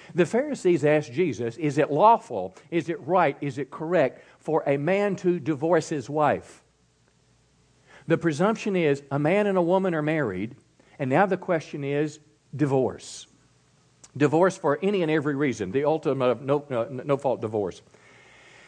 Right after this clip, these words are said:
Jesus said, "Haven't you read," and now he refers to Genesis two twenty-four, "that at the beginning the Creator made them" what?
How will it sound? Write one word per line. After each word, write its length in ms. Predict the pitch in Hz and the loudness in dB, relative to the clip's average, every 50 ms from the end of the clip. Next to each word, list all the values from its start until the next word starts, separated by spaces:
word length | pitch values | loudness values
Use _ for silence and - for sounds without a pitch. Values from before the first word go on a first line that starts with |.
| - - _ - 139 | -20 -20 _ -6 0
Jesus 340 | 139 247 269 185 202 185 | 2 4 4 4 4 2
said, 140 | - 196 170 | 4 2 4
"Haven't 400 | 170 254 311 294 302 269 202 - | 4 4 2 2 0 -4 -6 -4
you 100 | 214 180 | -4 -4
read," 480 | 151 147 127 107 101 104 123 151 156 - - | 0 2 2 4 4 4 2 2 -2 -6 -10
and 120 | 131 123 | -8 -4
now 140 | 123 135 160 | -2 0 0
he 160 | 151 160 165 | 0 0 0
refers 420 | 170 175 170 - 180 170 170 170 170 | 0 -2 -4 -4 -2 -2 -2 -2 -4
to 120 | - 170 143 | -6 -8 -6
Genesis 640 | 110 147 160 160 151 - - 160 156 - - - | -2 -2 -2 -2 -2 -4 -6 -8 -8 -10 -14 -14
two 200 | _ - 170 156 | _ -2 -2 -2
twenty-four, 540 | - 175 170 180 170 - 135 98 101 104 - - - _ | 0 0 0 0 0 0 0 -2 -2 -4 -6 -10 -14 _
"that 140 | - 127 131 | 2 4 4
at 160 | 147 151 147 | 4 4 2
the 80 | 160 160 | 0 0
beginning 600 | - 151 156 143 170 202 202 175 151 147 143 117 | 2 0 2 2 2 0 2 0 0 -2 -4 -2
the 160 | 127 139 127 | 0 0 0
Creator 960 | - - - 175 170 165 165 175 208 240 269 220 151 127 123 131 139 143 139 139 | -2 -4 -4 -2 0 4 4 6 6 6 4 2 2 0 2 2 0 -2 -4 -4
made 240 | - 147 - 127 120 | -2 0 0 0 -2
them" 160 | 117 131 131 | -4 -4 -2
what? 340 | 131 127 123 92 76 - - | 0 2 2 0 0 -4 -12